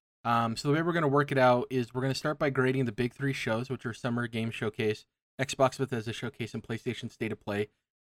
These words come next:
And then we're gonna go over our favorite announcements, reveals, and games from the show. And then we're gonna go over our predictions, which some of them, uh,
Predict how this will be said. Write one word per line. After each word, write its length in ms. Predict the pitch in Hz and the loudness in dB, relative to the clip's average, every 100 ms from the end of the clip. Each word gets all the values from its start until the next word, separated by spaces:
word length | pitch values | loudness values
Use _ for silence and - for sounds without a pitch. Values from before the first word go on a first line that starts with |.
| _ _ | _ _
And 80 | 127 | 2
then 140 | 147 | 4
we're 80 | 180 | 4
gonna 160 | 175 160 | 2 2
go 160 | 151 | 2
over 140 | 156 151 | 2 4
our 100 | 143 | 2
favorite 320 | 139 139 143 | 4 2 2
announcements, 540 | 139 120 127 - 127 - | 2 2 0 -2 -4 -2
reveals, 400 | 117 117 120 120 | -2 -2 -2 -2
and 140 | 110 | -2
games 300 | 110 110 117 | -2 -2 -4
from 160 | - 113 | -4 -4
the 60 | |
show. 360 | 107 101 98 110 - _ _ _ _ _ | -2 -2 -2 -4 -8 _ _ _ _ _
And 120 | 127 | 2
then 120 | 135 156 | 2 2
we're 80 | |
gonna 120 | 160 151 | 0 0
go 120 | 160 | 0
over 160 | 165 | 2
our 60 | 170 | 0
predictions, 520 | - 190 208 127 107 | 2 2 4 0 -2
which 180 | 120 - | -6 -6
some 120 | 151 147 | -4 0
of 40 | |
them, 260 | 143 143 139 | 2 2 2
uh, 260 | 131 131 | 2 2